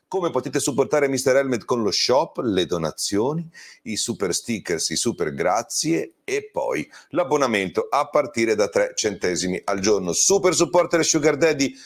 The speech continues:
con la chat WhatsApp ricevono le informazioni direttamente sul loro cellulare e poi facciamo le nostre chiacchiere, facciamo i sondaggi, facciamo i one to one, ok? Benissimo. È il momento di parlare, e ve l'avevo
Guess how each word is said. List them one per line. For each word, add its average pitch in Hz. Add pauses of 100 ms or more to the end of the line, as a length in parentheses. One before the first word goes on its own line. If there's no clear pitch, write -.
(120)
con 151
la 135
chat 117
WhatsApp 110
ricevono 92
le 85
informazioni 92
direttamente 92
sul 101
loro 107
cellulare 101 (400)
e 107
poi 82
facciamo 80
le 80
nostre 87
chiacchiere, - (240)
facciamo 82
i 80
sondaggi, 82 (120)
facciamo 92
i 120
one 104
to 101
one, 95 (240)
ok? -
Benissimo. 87 (200)
È 160
il 113
momento 104
di 123
parlare, 92
e 82
ve 80
l'avevo 76